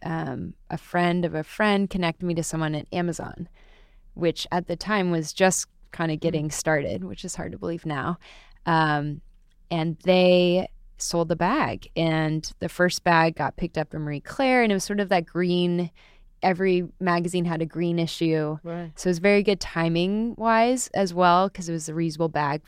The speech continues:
Speaker 1: movement was underway, and they sold out, reordered, sold out, reordered. So, um,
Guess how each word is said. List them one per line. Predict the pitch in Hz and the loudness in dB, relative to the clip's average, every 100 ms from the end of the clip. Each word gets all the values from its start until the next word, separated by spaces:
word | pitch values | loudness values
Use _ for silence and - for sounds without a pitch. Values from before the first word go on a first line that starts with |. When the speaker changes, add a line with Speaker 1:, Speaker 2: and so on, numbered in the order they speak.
| - | -8
Speaker 1:
movement | 170 165 180 170 170 - | -4 -4 -2 -4 -4 -6
was | 180 165 | -8 -4
underway, | 165 170 165 175 185 202 - - _ _ _ | -2 0 0 0 -2 -4 -12 -20 _ _ _
and | 175 170 165 156 160 160 - | -2 0 0 0 -2 -6 -10
they | - 160 | -8 -8
sold | - 180 214 | -4 -2 2
out, | 269 240 | 4 2
reordered, | 180 175 208 196 180 | 0 2 2 2 -2
sold | - 165 | -4 0
out, | 180 180 | 2 2
reordered. | 170 170 175 170 160 160 - - - _ - | 0 2 2 2 0 -2 -10 -20 -20 _ -8
So, | - 175 165 165 165 | 0 4 6 6 2
um, | 165 160 147 95 160 | -2 -2 -2 -6 -10